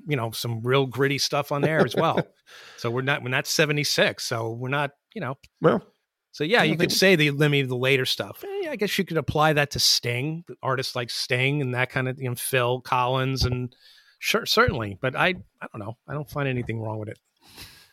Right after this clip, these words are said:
Speaker 1: So,
Speaker 2: <laughs>
Speaker 1: I mean, I
Speaker 2: Well,
Speaker 1: mean, what
Speaker 2: go,
Speaker 1: do you
Speaker 2: go
Speaker 1: think?
Speaker 2: sit,
Speaker 1: I
Speaker 2: go
Speaker 1: mean,
Speaker 2: sit
Speaker 1: what
Speaker 2: on your yacht and listen to Steely
Speaker 1: But
Speaker 2: Dan,
Speaker 1: what do
Speaker 2: will
Speaker 1: you
Speaker 2: you?
Speaker 1: think? When, how do you feel about it?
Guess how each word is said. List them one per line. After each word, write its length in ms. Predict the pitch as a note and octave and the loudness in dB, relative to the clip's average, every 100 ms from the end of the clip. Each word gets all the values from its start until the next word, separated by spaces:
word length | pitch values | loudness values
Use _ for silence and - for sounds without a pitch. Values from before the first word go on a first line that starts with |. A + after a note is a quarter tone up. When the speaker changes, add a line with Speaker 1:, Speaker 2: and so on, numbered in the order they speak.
| - - - | -20 -8 -6
Speaker 1:
So, 240 | G2+ - | -6 -8
Speaker 2:
<laughs> 960 | - - - - - - _ _ _ - | -8 -12 -10 -12 -10 -12 _ _ _ -12
Speaker 1:
I 40 | |
mean, 200 | F3 A3 A3+ | -6 -6 0
I 80 | |
Speaker 2:
Well, 0 | |
Speaker 1:
mean, 120 | A3 A#3 | 4 6
what 100 | C#4 | 8
Speaker 2:
go, 40 | |
Speaker 1:
do 40 | F#4+ | 6
you 60 | |
Speaker 2:
go 80 | - | 8
Speaker 1:
think? 120 | - | 4
Speaker 2:
sit, 220 | A2+ A3+ | 4 2
Speaker 1:
I 40 | D#3+ | 6
Speaker 2:
go 60 | D#3+ | 6
Speaker 1:
mean, 100 | E3+ | 6
Speaker 2:
sit 140 | A3 | 6
Speaker 1:
what 80 | F#3+ | 6
Speaker 2:
on 80 | E3+ | 6
your 160 | D3 | 6
yacht 320 | B2+ B2+ C3 | 6 4 4
and 100 | C#3+ | 2
listen 240 | C3+ C3+ C3 | 2 2 0
to 60 | |
Steely 360 | B2+ - C3+ B2+ | -4 -2 -2 0
Speaker 1:
But 160 | B2+ G3 | 4 4
Speaker 2:
Dan, 80 | F#3+ | 6
Speaker 1:
what 80 | |
do 40 | A3 | 6
Speaker 2:
will 60 | |
Speaker 1:
you 60 | A3+ | 4
Speaker 2:
you? 60 | C4+ | 2
Speaker 1:
think? 340 | - C3+ A#2 C3+ | 2 2 2 0
When, 180 | D#3 D3+ | 0 2
how 140 | D#3+ | 0
do 120 | E3 | 2
you 80 | G3 | 0
feel 300 | - D3 A#2+ | 0 -2 -2
about 280 | A2+ A2 G#2+ | -2 -4 -6
it? 100 | A#2+ | -12